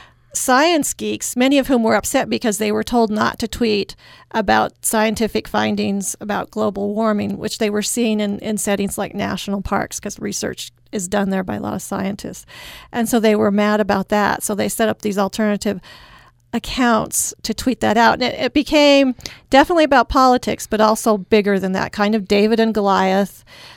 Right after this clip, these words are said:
um, the, the small geek at his computer against the big government telling him what to do.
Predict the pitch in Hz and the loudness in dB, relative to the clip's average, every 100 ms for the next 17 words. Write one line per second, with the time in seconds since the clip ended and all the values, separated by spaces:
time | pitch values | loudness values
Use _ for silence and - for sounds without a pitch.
0 | - 220 214 208 208 202 220 220 214 220 | -12 0 2 2 0 0 2 2 0 -2
1 | - 240 233 240 226 220 - - - - | 2 4 6 6 4 2 -8 -20 -20 -18
2 | 220 233 233 240 233 214 233 220 226 208 | -4 -2 0 0 0 0 -2 0 2 4
3 | 208 214 202 226 220 214 202 208 214 208 | 4 2 4 2 0 0 2 2 4 2
4 | 208 202 - 220 202 202 202 202 196 208 | 2 0 -2 -2 0 0 0 0 0 -2
5 | - 196 202 190 185 | -4 -4 -2 0 -2